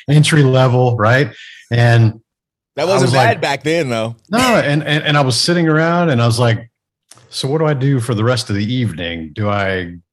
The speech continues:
Speaker 1: just go hang out at the bars with my friends? Do I go do some stupid stuff? Do I watch T V? Do I just relax?" Like, and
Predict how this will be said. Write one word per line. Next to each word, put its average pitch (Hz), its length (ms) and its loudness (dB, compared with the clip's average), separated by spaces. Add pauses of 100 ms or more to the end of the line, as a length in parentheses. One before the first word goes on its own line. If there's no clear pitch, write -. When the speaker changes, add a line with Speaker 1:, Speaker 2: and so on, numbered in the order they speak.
(200)
Speaker 1:
just 110 160 -8
go 123 120 -2
hang 117 180 0
out 110 120 2
at - 60 -10
the - 60 -8
bars 123 440 0
with 110 140 -6
my 95 100 -6
friends? 190 600 -2
Do 104 160 -2
I 95 120 0
go 104 160 -2
do 104 140 -4
some 104 200 -6
stupid 120 340 -4
stuff? 151 260 -2
Do 110 100 -2
I 98 40 -2
watch 113 260 -2
T 151 200 -2
V? 135 360 -4 (320)
Do 110 140 2
I 107 100 0
just 98 240 -6
relax?" 123 640 -2
Like, 101 240 -6 (480)
and 120 440 -4